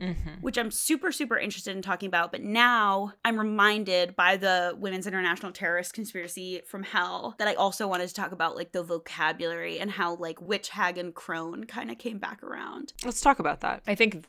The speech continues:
Speaker 1: we need that first.
Speaker 2: Okay, word. So we talked a decent amount about vocabulary in the Salem witch trials episode. We talked about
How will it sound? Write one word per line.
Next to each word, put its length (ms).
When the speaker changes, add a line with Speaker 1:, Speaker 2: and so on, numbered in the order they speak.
Speaker 1:
we 140
need 200
that 160
first. 400
Speaker 2:
Okay, 220
word. 280
So 440
we 160
talked 400
a 100
decent 320
amount 280
about 360
vocabulary 1200
in 120
the 80
Salem 600
witch 320
trials 600
episode. 840
We 140
talked 400
about 480